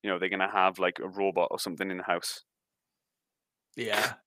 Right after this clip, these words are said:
Speaker 2: Yeah, it's, um, it is like, uh, and obviously then the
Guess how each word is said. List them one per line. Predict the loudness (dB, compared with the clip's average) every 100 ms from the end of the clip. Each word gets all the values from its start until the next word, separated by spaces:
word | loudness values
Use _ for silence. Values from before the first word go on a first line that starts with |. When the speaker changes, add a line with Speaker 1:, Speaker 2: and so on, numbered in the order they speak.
| _ _ _ _ _ -20 -20 _ -2
Speaker 2:
Yeah, | 2 4 4
it's, | 2 -2 -2 2
um, | 2 2 -4 -12 _ _ _ _ _ _ _ -2
it | 4
is | 4 2 -4
like, | -4 -4 -8 -6
uh, | -4 -4 -6 -10 -4
and | 0 4
obviously | 2 2 -2 -2
then | -4 -6 -12 _ _
the | -10